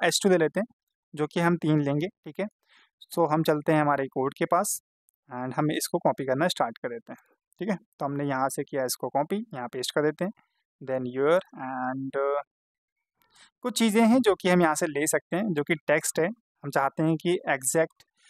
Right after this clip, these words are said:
हमारी साइट बने, तो हमने यहाँ से कॉपी कर लिया है, ठीक है? Then, ओके, then इसके बाद हमारे पास यहाँ देखोगे तीन इमेज हैं, तो हम क्या करते हैं,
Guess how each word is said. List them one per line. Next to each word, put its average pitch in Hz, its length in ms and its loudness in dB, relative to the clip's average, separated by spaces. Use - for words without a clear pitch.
हमारी 143 260 0
साइट 143 280 0
बने, 135 200 0
तो - 440 -12
हमने 147 160 2
यहाँ 143 140 2
से 151 100 -4
कॉपी 131 260 0
कर 151 140 2
लिया 147 180 0
है, 196 40 -2
ठीक 139 140 -10
है? 170 60 -4
Then, 180 540 6
ओके, 170 220 -6
then 220 120 4
इसके 220 200 0
बाद 214 160 4
हमारे 190 280 4
पास 202 260 0
यहाँ 180 180 4
देखोगे 175 300 0
तीन 185 360 2
इमेज 165 380 4
हैं, 165 80 -2
तो 156 60 -6
हम 156 100 -2
क्या 175 180 2
करते 160 300 0
हैं, 170 60 -2